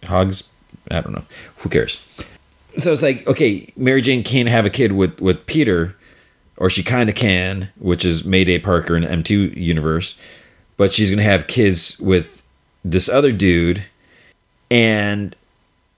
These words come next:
the, you know, Peter and Mary Jane can't be together. So it's like, if, even if something happens to Paul, like, let's say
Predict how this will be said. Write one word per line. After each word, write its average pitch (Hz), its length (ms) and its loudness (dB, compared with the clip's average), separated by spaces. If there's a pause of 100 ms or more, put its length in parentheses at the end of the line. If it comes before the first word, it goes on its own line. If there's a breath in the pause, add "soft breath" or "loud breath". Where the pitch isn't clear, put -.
(240)
the, 117 360 -4
you 123 160 2
know, 101 140 0
Peter 131 280 2
and 113 120 2
Mary 110 180 2
Jane 104 240 0
can't 123 360 -2
be 110 120 0
together. 98 720 0 (200 loud breath)
So 123 160 0
it's 123 120 -2
like, 131 280 0
if, 131 200 0 (440 loud breath)
even 175 320 0
if 110 80 2
something 123 340 0
happens 98 240 2
to - 80 -12
Paul, 95 220 2
like, 85 180 0
let's 104 160 0
say 104 380 0